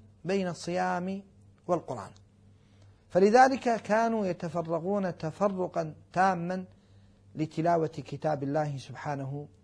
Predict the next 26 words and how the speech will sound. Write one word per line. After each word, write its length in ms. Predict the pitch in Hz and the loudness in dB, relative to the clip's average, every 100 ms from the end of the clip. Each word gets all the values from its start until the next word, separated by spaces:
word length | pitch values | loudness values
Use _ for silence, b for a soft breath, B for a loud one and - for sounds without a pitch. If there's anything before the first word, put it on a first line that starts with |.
| - - - | -20 -20 -10
وتعالى. 460 | 147 135 117 92 - - - b b b b b | -8 -6 -8 -12 -16 -20 -20 b b b b b
فمنهم 360 | - 208 247 226 | 0 4 4 4
من 80 | 196 | 0
كان 260 | 208 202 | 2 2
يختم 400 | 190 196 - 175 | 2 -4 -4 -6
القرآن 500 | 165 - 160 180 196 - - - | -6 -4 -2 -2 -4 -10 -20 -12
في 160 | 156 | -8
ثلاثة 680 | 147 160 175 156 156 - 180 - - _ _ - | -4 -2 -2 -4 -8 -8 -12 -14 -20 _ _ -10
أيام، 260 | 131 117 95 - _ b b b b b | -8 -8 -12 -20 _ b b b b b
ومنهم 320 | 139 170 180 170 | -4 -2 0 0
من 80 | |
يختم 300 | 165 - 170 | -2 -4 -4
القرآن 400 | 160 160 165 185 | -4 -2 -2 -2
في 180 | 185 202 | -4 -2
يومين، 340 | 214 214 175 - - _ b b b b | 0 0 -2 -6 -18 _ b b b b
ومنهم 400 | - 202 285 254 | 0 2 4 2
من 280 | 214 208 190 | 2 0 0
يختم 440 | 226 262 - 214 196 | 0 -2 -4 -4 -4
القرآن 640 | 185 190 190 233 240 220 | -4 -4 -2 -2 -2 -2
في 240 | 185 214 | -4 0
يوم 500 | 233 247 247 262 247 - | 2 2 0 -4 -6 -2
واحد، 380 | 202 185 - - - _ - - _ _ - | 0 0 -2 -14 -18 _ -20 -20 _ _ -10
وهذا 240 | 175 190 180 | -2 0 0
الأمر 420 | 180 214 226 147 | 0 0 -2 -4
ليس 320 | 175 214 - | -6 -4 -4
بالعسير، 800 | 208 196 220 190 147 151 - - | -4 -4 -6 -6 -6 -6 -8 -14